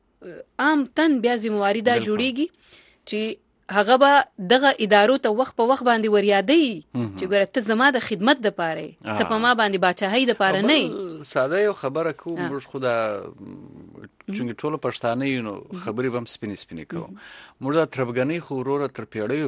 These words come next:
Speaker 2: پیړیو پورې
Speaker 1: آه.
Speaker 2: ساتو.
Speaker 1: آه.
Speaker 2: که نه؟ تر نسلونو نسلونو پورې
Speaker 1: بالکل.
Speaker 2: ساتو دا تربګنۍ.
Speaker 1: مهم.
Speaker 2: نو ولې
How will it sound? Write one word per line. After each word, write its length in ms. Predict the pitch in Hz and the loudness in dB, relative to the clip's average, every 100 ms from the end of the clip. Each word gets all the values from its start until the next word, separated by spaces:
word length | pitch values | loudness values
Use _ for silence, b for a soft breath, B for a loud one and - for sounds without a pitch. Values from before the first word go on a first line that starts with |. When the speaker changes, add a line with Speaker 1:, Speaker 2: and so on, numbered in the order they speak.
| - | -6
Speaker 2:
پیړیو 300 | 92 87 87 - | -6 -6 -8 -8
پورې 120 | 156 | -8
Speaker 1:
آه. 140 | 156 - | -8 -10
Speaker 2:
ساتو. 300 | 73 - 80 101 | -14 -16 -18 -18
Speaker 1:
آه. 80 | 151 180 _ | -18 -20 _
Speaker 2:
که 100 | - | -6
نه؟ 240 | 113 156 226 _ B B B - | -2 -2 -4 _ B B B -8
تر 140 | 123 | -6
نسلونو 440 | 123 120 160 175 143 | -4 -4 -2 0 0
نسلونو 440 | 113 - 113 104 | -2 -6 -8 -8
پورې 120 | - | -6
Speaker 1:
بالکل. 160 | 95 87 | -6 -6
Speaker 2:
ساتو 340 | 87 82 87 | -6 -10 -8
دا 120 | 101 | -6
تربګنۍ. 540 | 101 107 92 107 98 80 - | -6 -6 -6 -6 -8 -10 -12
Speaker 1:
مهم. 360 | 180 170 180 185 - | -12 -10 -12 -14 -8
Speaker 2:
نو 280 | 123 135 139 135 131 127 - 131 143 | -2 0 2 2 2 0 -2 -2 -2
ولې 120 | 147 | 0